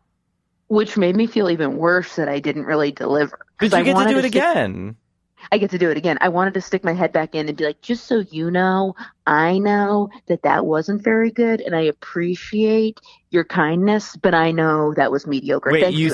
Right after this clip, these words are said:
Speaker 2: said
Speaker 1: anyway.
Speaker 2: that, or you wanna say that?
Speaker 1: I wanted to.
Speaker 2: Okay, but I'm glad that you didn't.
Speaker 1: Yeah, 'cause then I would have seemed crazy.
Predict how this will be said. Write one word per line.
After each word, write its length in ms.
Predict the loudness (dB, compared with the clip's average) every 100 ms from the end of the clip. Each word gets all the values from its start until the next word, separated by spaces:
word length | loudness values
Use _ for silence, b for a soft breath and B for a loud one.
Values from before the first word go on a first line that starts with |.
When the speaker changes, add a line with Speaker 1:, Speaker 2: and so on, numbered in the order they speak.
| 0
Speaker 2:
said 200 | 0 2
Speaker 1:
anyway. 40 |
Speaker 2:
that, 280 | 0 2 0
or 60 |
you 160 | 0 0
wanna 280 | 2 0 -2
say 240 | -4 -4
that? 240 | -4 -8 -12 _ 0
Speaker 1:
I 180 | 2 2
wanted 680 | -2 -4 0 -2 -4 -18 -18
to. 140 | -20 -8 -2 0
Speaker 2:
Okay, 200 | 0 0
but 160 | 0
I'm 160 | 0 -2
glad 280 | -2 0 0
that 100 | -2
you 160 | -2 -2
didn't. 400 | -2 -4 -8 -20 _ _ _ _ _ _ b b
Speaker 1:
Yeah, 280 | -8 -2 0
'cause 220 | 0 -4
then 160 | -2 0
I 60 | 0
would 120 | -4
have 100 | -8
seemed 260 | -12 -18 -12
crazy. 460 | -6 -6 -8 -18